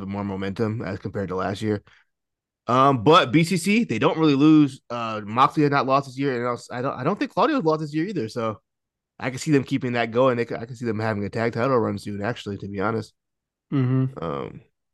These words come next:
Speaker 1: if they beat the Bucks.
Speaker 2: Um,
Speaker 1: Ew, are we gonna get the fucking B C C versus Bucks? Have they done that
Speaker 2: Yes.
Speaker 1: already?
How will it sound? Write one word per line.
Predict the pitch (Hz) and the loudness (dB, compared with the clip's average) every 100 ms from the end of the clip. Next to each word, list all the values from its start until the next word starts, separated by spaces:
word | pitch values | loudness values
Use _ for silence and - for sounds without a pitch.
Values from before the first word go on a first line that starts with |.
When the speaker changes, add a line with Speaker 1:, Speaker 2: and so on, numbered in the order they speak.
| _ _ _ _ _ _ _ _ _ _ _ _ _ | _ _ _ _ _ _ _ _ _ _ _ _ _
Speaker 1:
if | 98 | -12
they | 101 | -8
beat | 95 95 | -8 -6
the | 147 | -4
Bucks. | 131 98 120 | -2 -4 -6
Speaker 2:
Um, | 113 | -4
Speaker 1:
Ew, | 127 127 | 0 2
are | 117 | 2
we | 113 143 | 2 2
gonna | 143 | 2
get | 104 | 0
the | 104 | -6
fucking | 123 123 120 107 95 95 _ _ _ _ _ _ | -6 -6 -4 -6 -6 -10 _ _ _ _ _ _
B | 120 | -6
C | 120 | -4
C | 117 123 | -4 -2
versus | 110 101 | -2 -4
Bucks? | - 90 117 - - _ _ - | -8 -10 -10 -14 -20 _ _ -2
Have | |
they | 156 | 2
done | 131 | 4
that | 151 | 4
Speaker 2:
Yes. | 175 | 4
Speaker 1:
already? | 185 190 185 | 4 2 -2